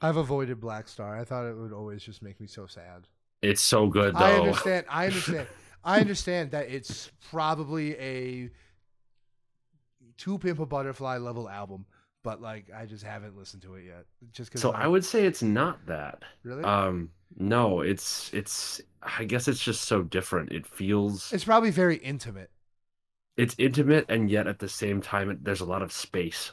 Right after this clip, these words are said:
Speaker 2: on it. Like, there's a lot of, it's not as Bowie in that
Speaker 1: Yeah.
Speaker 2: it's as choreographed as a lot of his other work.
Speaker 1: <clears throat>
Speaker 2: It feels much more personal and kind of, like, organic in a way.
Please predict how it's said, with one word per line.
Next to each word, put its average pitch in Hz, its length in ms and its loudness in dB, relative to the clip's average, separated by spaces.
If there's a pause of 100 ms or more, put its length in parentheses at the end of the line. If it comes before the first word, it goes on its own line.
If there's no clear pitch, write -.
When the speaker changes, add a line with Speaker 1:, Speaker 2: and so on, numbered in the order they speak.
(120)
Speaker 2:
on 87 180 -2
it. 73 100 -14 (260)
Like, 92 120 -4
there's 95 160 0
a 95 60 0
lot 92 200 2
of, 87 220 -2 (220)
it's 110 200 0
not 123 280 4 (160)
as 107 260 2
Bowie 101 640 4
in 92 140 0
that 87 180 0
Speaker 1:
Yeah. 90 60 -2
Speaker 2:
it's - 140 -6
as 90 200 -4
choreographed 117 800 0
as 123 100 -2
a - 20 -2
lot 127 140 6
of 123 60 2
his 127 100 2
other 123 160 6
work. 135 300 4
Speaker 1:
<clears throat> - 100 -6
Speaker 2:
It - 120 -6
feels 101 340 0
much 98 200 2
more 92 140 2
personal 90 560 -2
and 82 100 -4
kind 87 240 -4
of, 82 140 -6
like, 80 220 -6
organic 76 540 -10
in 78 80 -12
a 78 60 -12
way. 73 260 -12